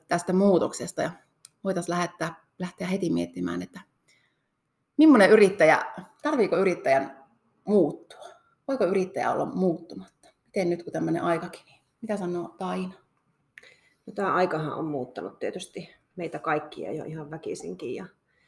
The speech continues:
Speaker 2: muistaa sitä vuoden takaista tilannetta, että ei olisi kukaan toivonut, että siihen tilanteeseen päädytään. Ja silloin varmaan ruvettiin jokainen pohtimaan, että mitä nyt voisi sitten elämässään tehdä. Ja ainakin niitä suunnitelmia on tullut tehtyä. Sitä en tiedä, onko ne kaikki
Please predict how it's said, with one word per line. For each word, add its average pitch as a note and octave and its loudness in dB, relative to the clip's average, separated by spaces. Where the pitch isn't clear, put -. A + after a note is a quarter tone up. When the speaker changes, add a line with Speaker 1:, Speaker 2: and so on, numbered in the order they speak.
Speaker 2:
muistaa F3 -6
sitä E3 -6
vuoden E3 -2
takaista D#3+ -8
tilannetta, D3+ -8
että - -14
ei D#3+ -4
olisi D#3+ -6
kukaan E3+ -4
toivonut, F3 4
että E3+ -6
siihen F#3 2
tilanteeseen E3+ 0
päädytään. D#3+ -2
Ja E3 -8
silloin D#3+ -8
varmaan F#3 -6
ruvettiin F3 -4
jokainen D#3 -4
pohtimaan, A#2 -10
että - -14
mitä C3 -10
nyt D#3 -12
voisi - -14
sitten - -20
elämässään F#3 -12
tehdä. F3+ -12
Ja - -14
ainakin A#3 2
niitä G#3+ 0
suunnitelmia F#3 2
on F3 -2
tullut E3+ -6
tehtyä. F#3 0
Sitä D#3+ 6
en G3+ 6
tiedä, F#3 8
onko F#3 4
ne F3 0
kaikki F3+ 0